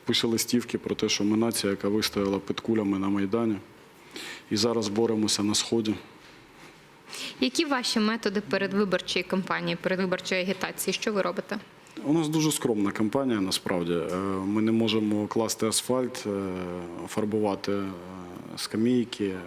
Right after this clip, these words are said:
Speaker 1: вкручувати, е, ліхтарі і так далі. Е, листівка, газета, яку там надрукували для нас, ну, друзі батальйону, волонтери, які допомагали, вони вирішили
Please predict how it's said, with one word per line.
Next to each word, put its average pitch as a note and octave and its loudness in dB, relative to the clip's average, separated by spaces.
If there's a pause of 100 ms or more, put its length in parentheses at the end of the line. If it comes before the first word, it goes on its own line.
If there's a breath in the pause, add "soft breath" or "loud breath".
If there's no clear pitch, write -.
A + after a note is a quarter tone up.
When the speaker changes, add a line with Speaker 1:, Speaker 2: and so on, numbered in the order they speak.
(240)
Speaker 1:
вкручувати, - -4
е, - -14 (1300)
ліхтарі A2+ 0
і A2 2
так G#2+ -2
далі. F#2 -2
Е, F2+ -8 (1300)
листівка, C3 2
газета, A2 2
яку G#2+ 0
там G2 0
надрукували G#2+ 2
для G#2 0
нас, - -2 (100)
ну, D3 2
друзі A#2 2
батальйону, A2 2
волонтери, G#2+ 2
які G2 -2
допомагали, G#2 0
вони G2 -2
вирішили G#2 0